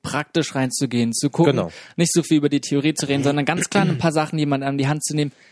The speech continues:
Speaker 1: Wie kann man denn eine rein pflanzliche Ernährung wirklich umsetzen? Und was
Speaker 2: Ja.
Speaker 1: sind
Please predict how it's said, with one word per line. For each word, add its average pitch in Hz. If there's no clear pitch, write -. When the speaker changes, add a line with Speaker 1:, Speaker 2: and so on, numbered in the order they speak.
Speaker 1:
Wie 160
kann 202
man 190
denn 151
eine 127
rein 156
pflanzliche 156
Ernährung 139
wirklich 127
umsetzen? 139
Und 123
was 143
Speaker 2:
Ja. 113
Speaker 1:
sind 185